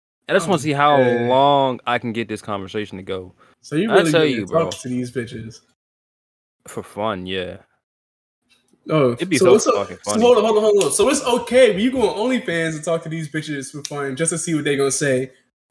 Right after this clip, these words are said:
Speaker 2: But when I talk to the bot accounts on the fucking,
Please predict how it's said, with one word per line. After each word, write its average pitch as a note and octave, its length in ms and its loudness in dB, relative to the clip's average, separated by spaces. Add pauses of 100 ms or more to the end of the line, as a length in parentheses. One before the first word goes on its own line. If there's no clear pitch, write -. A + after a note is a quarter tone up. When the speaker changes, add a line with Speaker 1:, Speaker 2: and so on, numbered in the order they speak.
(160)
Speaker 2:
But F3+ 140 2
when E3 160 2
I G#3 120 6
talk F#3 280 4
to F#3+ 60 2
the D#3 60 4
bot F3+ 360 4
accounts D3 680 -2 (280)
on E3+ 120 -2
the D3+ 80 -2
fucking, E3 320 2